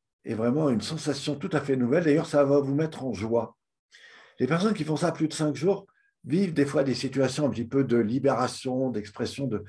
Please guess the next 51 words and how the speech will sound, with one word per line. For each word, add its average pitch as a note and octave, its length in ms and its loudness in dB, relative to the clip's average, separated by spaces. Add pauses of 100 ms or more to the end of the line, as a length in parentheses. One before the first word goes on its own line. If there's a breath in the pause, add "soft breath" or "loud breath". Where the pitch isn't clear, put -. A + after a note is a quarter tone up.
(220 loud breath)
sensations C3 640 -2
bizarres. A#2+ 640 -2 (720 soft breath)
Et C3 40 4
au D3 60 6
bout A3+ 140 6
de, F#3 180 8
de D3+ 160 4
sept, - 640 -2
huit, D#3 520 -4
neuf, C#3 320 2
dix B2+ 200 -2
jours, D3+ 560 4
ils - 320 -20
commencent D#3+ 240 0
à D3 40 -2
retrouver D#3+ 300 -2
de D3 80 0
la C#3+ 120 6
joie. A#2+ 420 -2 (960 soft breath)
Et F#2+ 60 -12
puis D3+ 100 0
au F3+ 80 6
bout G#3 160 4
de, D#3 260 6
de D3 120 0
quinze D3+ 300 0
jours, F#3 240 0
ils C#3+ 80 -2
se A#2+ 40 -8
disent, « D#3 160 -6
Tiens, G3 160 -4
c'est D3 160 -6
curieux, C#3+ 480 0 (960 soft breath)
j'ai C3 140 0
l'impression D3 380 2
qu'il E3 100 0
y C#3+ 60 2
a - 20 0
des C3+ 80 0
choses F3+ 260 -2
qui C#3+ 140 -8
changent F3+ 360 0
dans C3+ 320 0
mes B2+ 80 2
relations. » C#3+ 400 2
Par A#2+ 100 0
exemple, C#3 260 -2
une C#3+ 100 0
dame D3 180 4
me B2+ 120 0
disait, B2+ 440 -4